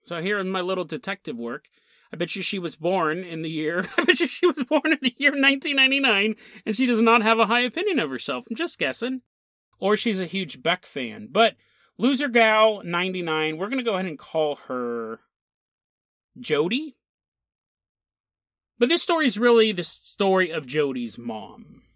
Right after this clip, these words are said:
In Farmville, Virginia, which is a real place, I actually looked it up. <laughs> I thought she was making at least that up. There's a family living there. There was a family living there.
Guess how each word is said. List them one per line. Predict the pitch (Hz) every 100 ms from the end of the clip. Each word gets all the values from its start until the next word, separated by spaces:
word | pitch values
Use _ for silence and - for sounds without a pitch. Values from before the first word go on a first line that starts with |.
| _ _ _ _ _ _ _ _ _ _ _ _ _ _
In | 285 370 403
Farmville, | - 294 277 277 208 233 220
Virginia, | 202 185 147 131 117
which | 151 165
is | 208
a | 220
real | 262
place, | 220 202 143 151
I |
actually | 165 - 165
looked | 156 143 -
it | -
up. | -
<laughs> | -
I | 233
thought | 196 285
she | -
was | 311 262
making | 240 247 240 214
at | 180
least | 220 202
that | 185 170
up. | 131 - _ _ _ _ _ _
There's | 226 240
a | 247 240
family | - - 269 269 339 330 170 113 104 135 - _ -
living | 170 143 127
there. | 120 113 110 202 - _ _ _ _ _ _ _ _
There | - 180
was | 180
a | 175
family | 196 190 185
living | 180 170 170
there. | 165 160 156